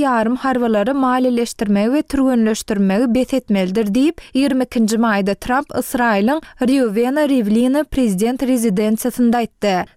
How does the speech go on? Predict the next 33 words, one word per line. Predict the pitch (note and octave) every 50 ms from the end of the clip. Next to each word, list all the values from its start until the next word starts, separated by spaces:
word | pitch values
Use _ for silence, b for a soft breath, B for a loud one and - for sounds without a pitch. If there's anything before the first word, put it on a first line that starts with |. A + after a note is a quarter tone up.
| -
Trump | - - C#4+ C#4+ D#4+ D#4+ - -
iki | C#4 B3 - - D4+
günlük | D4+ D4 C4 B3+ C4 - A#3+
resmi | C4 B3+ B3 - C#4 B3+ B3+
sapar | - B3+ A#3 - A#3 A3 G#3+
bilen | A#3 C4 D4+ D#4
ýigirmi | D4 C#4 C4+ B3 A#3+ A#3+
ikinji | A3 - - - A3 G#3 A3+
maýda | A3 A#3+ A#3 G#3+ G3+ G3+ G3+ C#4+ -
Irden | - B3+ B3+ C4 B3 A3+ D4 D#4 D4
Saud | - - B3+ B3 C#4 - -
Arabistanyndan | - C4 C4 B3 A#3+ - - - B3 A3 G#3 G3 G3 G3+ B3+ D4 - -
Israile | C4 - - - B3 A#3+ A3 G3+ G3 A3+ A3
bardy | A#3 A#3+ A#3+ B3 B3+
we | C4 D#4 E4+ E4 B B B
ýakyn | B3+ B3+ B3+ - - - D4 D4+ D4 A#3+
günde | C4 C4 C4 A#3+ B3
gora | A#3 A3 - - -
parahatçylygy | D4+ - C#4 C#4 C4 C4 B3+ A#3 A#3 A#3+ - - - G3+ F#3+ G#3
getirmek | A3+ A3+ B3+ B3 - - A3+ G3+ G#3 G#3
üçin | A3 - - - D#4+ E4+ E4 B B
seýrek | - - C#4+ B3+ A#3+ A#3+ C#4 - -
mümkinçiligiň | C#4 C#4+ C#4 B3+ - C4 A#3+ A3 - - G3 G3+ G#3+ B3 B3
bardygyny | B3 B3+ B3+ B3+ A#3+ G3+ A#3+ A#3+ A#3 B3
aýtdy. | A#3 A3+ - _ - G#3 G3 F3+ E3+ B B B B
Ol | - D4 C#4+ B3
bu | A#3 C#4+
saparynyň | - D4 C#4+ - C#4 B3+ B3 C4+ C4 - C4
öň | C#4 C#4 C4+
ýanynda | C4 B3 A#3 A3 A3+ B3 D#4+ -
özü | - C#4 B3+ B3 G#3+ A#3+
tarapyndan | A#3+ - C#4+ C4+ B3+ A#3 - - G#3+ A3+ C4 D4+ D#4+ C4
gutornukly | A#3 C4+ - - C#4 B3+ G#3 G#3+ G#3 - - C4